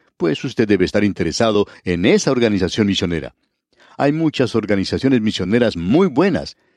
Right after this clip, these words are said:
Y también debemos agregar que hay programas radiales muy buenos, pero lamentablemente hay otros que no son otra cosa sino promoción publicitaria. Lo que estamos tratando de resaltar aquí, amigo oyente,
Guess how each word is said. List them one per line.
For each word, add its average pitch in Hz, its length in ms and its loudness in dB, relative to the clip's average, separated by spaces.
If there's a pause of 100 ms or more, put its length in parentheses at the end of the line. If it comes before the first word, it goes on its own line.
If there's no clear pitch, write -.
(160)
Y 151 140 0
también 131 300 2
debemos 107 400 2
agregar 92 400 -2 (280)
que 113 120 0
hay 107 80 2
programas 98 640 0
radiales 95 520 0
muy 113 220 4
buenos, 104 460 -2 (260)
pero 131 160 2
lamentablemente 127 840 2 (140)
hay 104 240 2
otros 135 300 0
que 98 160 -2
no 120 180 2
son 139 160 2
otra 101 240 -2
cosa 123 340 0
sino 139 260 0
promoción 120 680 2
publicitaria. 90 720 -2 (800)
Lo 123 120 0
que 143 80 2
estamos 147 300 0
tratando 110 420 0
de 87 80 2
resaltar 98 400 0
aquí, 107 220 0
amigo 90 200 -2
oyente, 87 340 -2